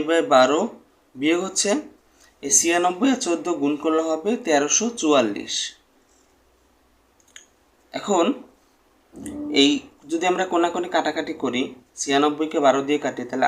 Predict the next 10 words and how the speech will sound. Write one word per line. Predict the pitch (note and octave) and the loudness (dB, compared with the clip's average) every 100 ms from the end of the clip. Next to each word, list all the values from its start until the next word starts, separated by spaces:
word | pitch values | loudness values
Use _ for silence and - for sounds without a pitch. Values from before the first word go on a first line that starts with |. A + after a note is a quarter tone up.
| B2 | 2
আট | B2+ B2+ | 2 -4
হবে, | A2+ D3 A#3 - _ _ _ _ _ _ - | -4 -6 -6 -12 _ _ _ _ _ _ 0
আট | C3+ - | 0 0
ওয়াই, | C3+ B2+ D#3 - _ _ _ - - | -2 -2 -4 -10 _ _ _ -18 -8
আর | B2+ C#3 | -2 -2
এখানে | D3+ D3+ | -2 -2
হচ্ছে | D3 D3 E3 E3+ D3+ | -2 -4 -8 -6 -4
তেরোশো | C3+ C#3 - F3+ - | -2 -2 -4 -4 0
চুয়াল্লিশ, | C#3 A#2+ G2+ F#2 - - | 2 2 0 -6 -12 -12
তেরোশো | A#2+ D3+ C#3 | -12 -10 -12